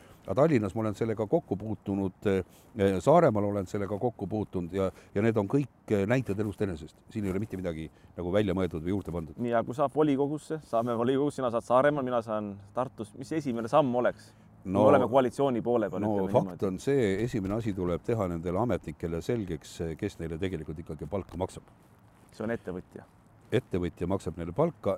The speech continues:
Speaker 1: ja kõikide, ütleme niimoodi, heaolu aluseks on ikkagi ettevõtluskliima või ettevõtluse soodustamine. See on üks asi. Teine asi on see, et koos ettevõtlusega, mis peab kaasas käima, peavad käima need, eh, sotsiaalsete küsimuste lahendamine,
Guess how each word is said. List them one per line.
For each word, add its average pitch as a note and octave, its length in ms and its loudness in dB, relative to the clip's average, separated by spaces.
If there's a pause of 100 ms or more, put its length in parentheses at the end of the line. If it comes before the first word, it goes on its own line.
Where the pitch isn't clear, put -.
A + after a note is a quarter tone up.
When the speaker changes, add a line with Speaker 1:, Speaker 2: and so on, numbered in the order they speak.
Speaker 1:
ja F#2 240 0
kõikide, F2+ 640 -2 (920)
ütleme A2 260 2
niimoodi, G#2 400 4
heaolu G#2+ 480 8
aluseks G2+ 720 2
on G2+ 180 -2
ikkagi F2+ 460 -4
ettevõtluskliima G2+ 1160 -2
või G#2 140 0
ettevõtluse F#2 580 -6
soodustamine. F#2+ 800 -2
See - 140 -6
on C#3 80 0
üks - 180 -8
asi. F2 300 -4
Teine C#3 320 0
asi F#2+ 160 -6
on F2 80 -8
see, D3+ 220 -2
et - 60 -10
koos G#2+ 220 -4
ettevõtlusega, F#2 880 -4
mis F2 160 -10
peab F2+ 260 -8
kaasas - 400 -4
käima, F#2+ 400 -2 (380)
peavad G2 240 2
käima A2+ 320 -2
need, A#2 260 -4
eh, F2+ 240 -2
sotsiaalsete G2+ 600 -6
küsimuste F#2 640 -6
lahendamine, G2 720 -4